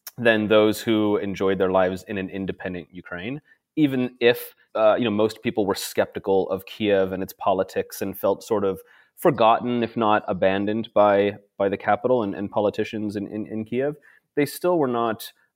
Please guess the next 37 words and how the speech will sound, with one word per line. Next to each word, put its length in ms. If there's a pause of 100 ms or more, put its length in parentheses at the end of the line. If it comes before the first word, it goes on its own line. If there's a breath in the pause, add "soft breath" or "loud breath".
um, 380
pro-Russian 680
in 80
the 80
sense 320
that 140
they 100
wanted 340
Moscow 400
to 180
rule 280
them, 380
right? 320
And, 240
and 140
I 40
would 140
say 120
a 60
lot 160
of 120
people 260
were 180
not, 200
were 80
certainly 340
not 340 (180)
pro-Putin. 680 (240)
But 300 (680 soft breath)
that 220
said, 440 (180 loud breath)
there 180
were 220
these 240
small 260
contingents, 1040
little 300